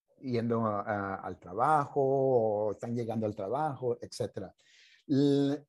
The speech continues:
después, lo que yo hago es, durante el día, a la, como dices tú, a la hora del lunch, eh, o del almuerzo, ah, me meto a LinkedIn, ah, respondo a algunos comentarios, si es que alguien ha hecho algunos comentarios en mi post,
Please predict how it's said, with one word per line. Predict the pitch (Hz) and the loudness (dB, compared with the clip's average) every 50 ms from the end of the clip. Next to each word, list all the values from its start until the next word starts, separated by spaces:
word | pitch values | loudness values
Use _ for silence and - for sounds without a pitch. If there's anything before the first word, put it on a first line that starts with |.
| _ _ | _ _
después, | - 139 143 139 - - 180 196 214 233 220 | -2 0 0 0 0 0 2 2 2 2 2
lo | 208 185 | 0 -2
que | - 156 143 | -2 -4 -2
yo | 143 160 156 160 | 0 2 2 2
hago | 151 165 170 156 165 151 143 - - | 0 0 -2 -2 -2 -2 -2 -2 0
es, | 143 143 147 143 147 151 139 139 - - _ _ _ _ _ _ - _ _ _ _ _ _ _ _ _ - - _ - | 0 0 2 2 2 0 -2 -4 -8 -16 _ _ _ _ _ _ -20 _ _ _ _ _ _ _ _ _ -20 -20 _ -4
durante | 139 139 135 131 123 123 127 139 | -2 0 2 2 0 0 0 0
el | 123 120 117 113 | 0 0 0 -2
día, | 110 139 151 165 165 156 139 123 113 110 107 110 - - _ _ _ _ _ | -2 -4 -4 -2 -2 0 0 0 0 -2 -4 -6 -10 -14 _ _ _ _ _
a | 120 | -4
la, | 117 117 123 | -2 -2 -2
como | 123 - 123 123 | 0 0 0 0
dices | 131 123 143 143 - | 0 0 -2 -4 -6
tú, | 151 139 | -4 -4
a | 117 | -2
la | 107 107 | -2 0
hora | 117 123 135 | 2 2 4
del | 135 147 143 143 | 4 4 2 2
lunch, | 135 131 127 127 131 127 - | 0 -2 -2 -2 -2 -2 0
eh, | 131 123 131 - | 0 0 0 0
o | 120 110 101 | -2 0 0
del | 110 101 | -2 -4
almuerzo, | 104 113 123 131 131 127 120 117 117 - 135 123 123 123 - - - - - - _ _ - | -4 -4 -2 0 2 2 2 0 0 -2 -4 -4 -4 -6 -8 -16 -20 -20 -20 -20 _ _ -2
ah, | 123 113 113 113 110 110 107 110 113 - | 0 2 4 4 4 4 4 2 0 -2
me | 120 | -4
meto | 113 113 110 - 147 | -4 -4 0 0 2
a | 147 | 2
LinkedIn, | 151 147 151 156 143 - 147 131 127 127 127 127 127 123 123 120 120 - _ _ _ | 4 4 2 2 0 0 0 0 0 0 0 0 0 -2 -2 -4 -6 -8 _ _ _
ah, | 123 113 113 110 110 110 110 110 110 107 | -6 -4 -4 -2 -2 -2 -2 -2 -2 0
respondo | 117 123 - - 131 127 135 139 | -2 -2 -2 -2 -4 -2 0 0
a | 135 | 0
algunos | 135 123 127 131 131 127 | 0 0 0 0 -2 -2
comentarios, | - 117 117 110 113 110 151 147 151 151 147 151 151 151 147 131 - - | -2 -2 0 0 0 0 0 0 0 0 2 4 6 6 4 4 0 -8
si | - 113 110 113 113 | -10 -6 -4 0 2
es | 117 120 117 117 | 4 4 4 4
que | - 131 | 2 2
alguien | 120 120 117 123 117 | 2 2 2 2 0
ha | 113 113 | 0 -2
hecho | 113 - - 123 | -2 0 0 0
algunos | 117 110 120 120 117 120 | 0 0 -2 -4 -4 -4
comentarios | - 110 107 110 110 113 113 117 117 110 - | -4 -4 -4 -4 -4 -2 -2 -2 -2 -2 -4
en | 104 | -6
mi | 101 110 107 | -6 -6 -8
post, | - - - 190 190 190 202 190 - | -6 0 2 4 4 4 4 2 -2